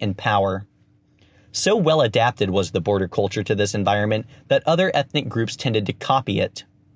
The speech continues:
The ethos of the North British borders came to dominate this dark and bloody ground, partly by force of numbers, but mainly because it was a means of survival in a raw and dangerous world. End quote.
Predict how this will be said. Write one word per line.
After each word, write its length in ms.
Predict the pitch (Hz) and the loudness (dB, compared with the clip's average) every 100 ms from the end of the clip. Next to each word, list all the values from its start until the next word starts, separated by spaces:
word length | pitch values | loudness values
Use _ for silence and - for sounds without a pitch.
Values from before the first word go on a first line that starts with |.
| _ _ _ _ _ | _ _ _ _ _
The 120 | 156 | -4
ethos 420 | 175 180 123 110 | -2 0 2 0
of 80 | 113 | 0
the 80 | 107 | 0
North 400 | 104 120 156 107 | 0 0 0 -2
British 280 | 123 123 - | 0 0 -2
borders 380 | - 120 127 120 | -2 0 0 -2
came 200 | 143 123 | -4 -2
to 100 | 120 | 0
dominate 540 | 117 127 120 104 98 | 2 0 2 0 0
this 180 | 98 - | -4 -4
dark 380 | 104 120 123 117 | -2 0 2 0
and 120 | 95 | -2
bloody 280 | 98 107 98 | 0 0 0
ground, 460 | 87 101 98 92 87 _ - - | -2 0 0 -2 -6 _ -20 -4
partly 320 | - 196 175 | 0 0 0
by 140 | 143 127 | 0 0
force 300 | - 135 120 | 0 0 0
of 160 | 95 | 0
numbers, 420 | 104 104 95 92 - - - | 0 0 -2 -4 -8 -12 0
but 120 | 139 | 2
mainly 360 | 151 170 175 | 2 0 0
because 320 | 160 117 135 127 | 0 0 0 0
it 80 | |
was 140 | 113 107 | 0 0
a 40 | |
means 340 | 98 110 123 120 | 0 0 0 0
of 120 | 101 | 0
survival 640 | 110 98 123 117 95 92 - - | 0 2 2 2 0 -2 -10 -6
in 160 | 120 | -2
a 80 | 98 | 0
raw 400 | 92 101 110 139 135 | 2 4 4 2 0
and 160 | 110 | -2
dangerous 480 | 104 101 92 92 92 | -2 -2 -2 -2 -4
world. 500 | 98 120 98 90 - - - _ _ - - - _ - _ - | 0 2 2 0 -8 -20 -20 _ _ -20 -20 -20 _ -20 _ -6
End 220 | 107 92 | -4 -4
quote. 400 | - 95 95 - | -2 -2 -2 -10